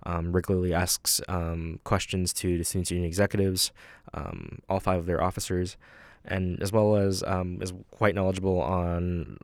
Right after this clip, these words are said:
on the ongoings of the Students' Union, what they're up to, um, what their advocacy work has been. And today, um, since elections will be happening in the end of February, um, for the Students' Union, um, we're gonna look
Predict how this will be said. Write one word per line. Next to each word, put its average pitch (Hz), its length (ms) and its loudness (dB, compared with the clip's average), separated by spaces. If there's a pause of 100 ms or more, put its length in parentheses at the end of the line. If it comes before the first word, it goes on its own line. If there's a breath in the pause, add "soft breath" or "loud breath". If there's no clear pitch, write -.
on 95 100 -2
the 101 60 4
ongoings 98 460 6
of 92 60 0
the 87 60 -6
Students' 85 340 -4
Union, 85 340 0
what 87 100 -2
they're 85 140 0
up 95 140 -2
to, 90 540 0
um, 85 220 -4
what 85 120 -2
their - 120 -2
advocacy 98 380 -2
work 87 200 -2
has 85 140 -4
been. 85 460 -2 (380 loud breath)
And 107 140 2
today, 151 460 6
um, 104 200 4
since 117 200 2
elections 101 800 2
will 98 160 2
be 92 380 4
happening 90 580 0
in 87 180 -2
the 85 100 -2
end 87 160 2
of 85 60 -2
February, 90 600 2
um, 85 280 -2
for - 120 -4
the 87 40 -2
Students' 92 240 -2
Union, 117 400 4 (460 loud breath)
um, 101 160 0
we're 127 100 2
gonna 151 220 6
look - 400 -2